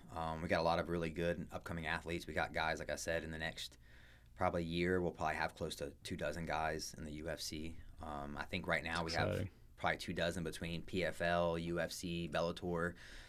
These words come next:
Speaker 1: Um, you know, just I, I, um, it's different. Like, if you, you might follow other social media accounts that involve fighting, but we're really trying to help our athletes get to the next level and not just get there, but stay there and thrive.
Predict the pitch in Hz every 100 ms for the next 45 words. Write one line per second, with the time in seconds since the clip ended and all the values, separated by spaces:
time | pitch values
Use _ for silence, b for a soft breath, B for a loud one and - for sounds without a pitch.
0 | B B 82 78 76 73 - 131 120 90
1 | 98 92 - 92 82 - 87 87 82 80
2 | 78 95 - - - - 92 - 101 120
3 | 113 73 78 85 95 101 101 113 - 113
4 | 107 104 101 98 95 107 - 95 95 92
5 | 85 92 87 73 85 85 85 - 82 87
6 | 92 87 78 - B B B - 87 92
7 | 87 - 87 87 85 87 82 82 - 87
8 | 76 85 - 82 76 - - 85 82 80
9 | 78 80 78 80 78 73 92 101 101 90
10 | 90 80 101 107 90 85 - 85 87 90
11 | 82 76 85 80 82 90 -